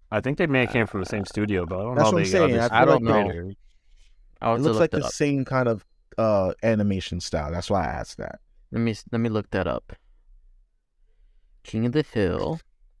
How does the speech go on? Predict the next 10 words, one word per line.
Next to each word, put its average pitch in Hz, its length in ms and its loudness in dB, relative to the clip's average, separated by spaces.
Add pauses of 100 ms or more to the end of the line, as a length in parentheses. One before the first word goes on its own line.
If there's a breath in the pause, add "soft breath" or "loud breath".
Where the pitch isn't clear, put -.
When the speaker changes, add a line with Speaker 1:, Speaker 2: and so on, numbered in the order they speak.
(180)
Speaker 3:
was 110 260 -10
Speaker 1:
We're 113 140 6
all 104 160 4
Speaker 3:
done 113 60 0
Speaker 1:
doing 98 240 0
that. 98 180 -4 (680)
Speaker 3:
by 107 760 0 (2000)
Speaker 1:
Fox 117 320 0
Broadcasting 98 800 0
Company. 82 600 -10